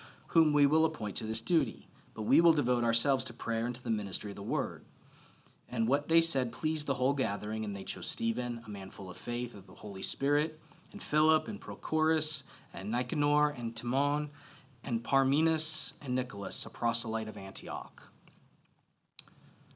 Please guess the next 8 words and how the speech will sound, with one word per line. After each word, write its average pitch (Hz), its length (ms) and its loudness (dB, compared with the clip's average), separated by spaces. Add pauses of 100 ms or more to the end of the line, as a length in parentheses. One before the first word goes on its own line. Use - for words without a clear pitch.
(200)
Uh, 104 120 -6
so 147 180 0
there, 147 320 2 (600)
there's 156 180 2
structure 165 500 2
to - 140 -8
the 101 80 -12
church. - 680 -10